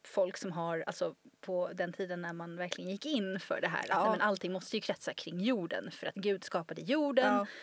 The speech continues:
Speaker 1: och det är världens mittpunkt. Och, och då har man liksom gjort kartor för hur allting måste röra sig om det skulle vara så. Och det är ju helt galet. Alltså det, det är så
Speaker 2: Jo,
Speaker 1: roliga
Speaker 2: man, man,
Speaker 1: bilder.
Speaker 2: eh, alltså det, det är det som är intressant, att innan man liksom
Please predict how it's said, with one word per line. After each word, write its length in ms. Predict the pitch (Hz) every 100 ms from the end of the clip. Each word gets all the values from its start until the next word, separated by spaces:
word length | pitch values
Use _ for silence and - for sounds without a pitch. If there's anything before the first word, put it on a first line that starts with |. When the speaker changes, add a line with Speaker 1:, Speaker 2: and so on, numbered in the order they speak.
| -
Speaker 1:
och 120 | - 190
det 220 | 180 170
är 60 |
världens 380 | 160 170 180 180
mittpunkt. 680 | 185 175 - 226 220 233 -
Och, 140 | 196 220 - - - -
och 80 | -
då 80 | 196
har 80 | 220
man 120 | 403
liksom 200 | 285 214
gjort 200 | 190 320
kartor 360 | - 302 233 208
för 260 | - 180 208
hur 100 | 208
allting 380 | 190 196 196 196
måste 280 | 214 -
röra 300 | 415 277 147
sig 240 | - 170 175
om 120 | 180
det 60 | 180
skulle 280 | - 185
vara 280 | 185 277 381
så. 280 | - - - - - - -
Och 160 | - 254
det 60 | 254
är 120 | 220
ju 120 | 208
helt 460 | 180 277 240 190 -
galet. 520 | - 175 190 - - -
Alltså 200 | 196 202
det, 280 | 214 185
det 400 | 185 214 196 196
är 40 | 185
så 400 | - 175 165 165 _ _ - -
Speaker 2:
Jo, 100 | 269
Speaker 1:
roliga 280 | 269 269 277
Speaker 2:
man, 100 | 269
man, 100 | 262
Speaker 1:
bilder. 340 | 262 254 247
Speaker 2:
eh, 60 | 226 - _ _
alltså 260 | - 240 269
det, 180 | 262 254
det 120 | 247
är 40 |
det 140 | 277 269
som 140 | 349
är 60 | 392
intressant, 500 | 302 277 370 277 -
att 120 | 240
innan 300 | 254 240 233
man 120 | 226
liksom 400 | 233 - 226 220